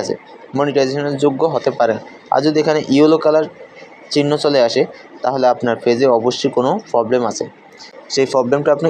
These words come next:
খুঁজে বের করতে হবে, যেটা আমি প্রথম স্টেপে দেখিয়েছি যে ভিডিওগুলোতে হতে পারে এরকমভাবে। তো এবার আপনি করবেন কি, এখানে এই যে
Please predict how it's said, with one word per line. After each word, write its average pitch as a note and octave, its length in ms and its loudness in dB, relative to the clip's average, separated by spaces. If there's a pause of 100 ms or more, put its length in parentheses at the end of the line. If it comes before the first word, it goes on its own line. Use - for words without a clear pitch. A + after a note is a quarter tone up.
(120)
খুঁজে C#3 220 2
বের C3 180 2
করতে B2+ 200 -2
হবে, D#3 140 2 (100)
যেটা A#2+ 220 2
আমি A#2+ 180 -4
প্রথম C3+ 220 -2 (200)
স্টেপে C#3+ 340 -2
দেখিয়েছি C#3 340 0 (120)
যে B2+ 60 2 (120)
ভিডিওগুলোতে B2+ 540 2 (460)
হতে C#3 260 0
পারে G2+ 220 -2
এরকমভাবে। G#2 520 -2 (100)
তো - 60 -8 (280)
এবার E3 240 2
আপনি E3+ 140 0 (100)
করবেন D3+ 300 0
কি, C3+ 100 2 (400)
এখানে E3+ 280 0 (240)
এই C3+ 120 2
যে B2 80 4